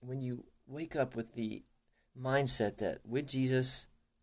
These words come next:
I can handle what comes today, and you just confess that out loud if you have to, and you confess a desire to follow God, to obey God, to whatever it is you're called to do that day, I, I, how can his peace not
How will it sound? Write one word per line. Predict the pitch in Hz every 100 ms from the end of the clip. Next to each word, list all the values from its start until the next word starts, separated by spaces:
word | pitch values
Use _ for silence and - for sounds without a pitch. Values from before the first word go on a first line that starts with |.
| 110
I |
can | -
handle | 104 123 120 113
what | 92 -
comes | - 107 104
today, | 80 80
and | 87
you | 101
just | 110 -
confess | 107 - - 120 -
that | 110
out | 107 101
loud | 101 101 95
if | -
you | 78
have | 90 -
to, | - - _ _ - - - - - _ _ _ _ _
and | 117
you | 123
confess | 123 127 - 139 143
a |
desire | 123 117 117 113 131 127 110
to | - 113
follow | 107 - 117 123 113
God, | 98 87
to | 107 107
obey | 120 120 127
God, | 113 92 85 82 - -
to | - 139 139
whatever | 123 127 123 131 131
it |
is | 127 120
you're | 113
called | 110 120 120 117
to |
do | 107 123 123
that | 104 80
day, | 92 78 80 _ - _ _ _ _ _ _ _ _ _ _ _ _ _ _ _ _ -
I, | - -
I, | 120 113 _ _ -
how | - 160
can | 165 165
his | 147
peace | - - 139 117 -
not | 120 113 -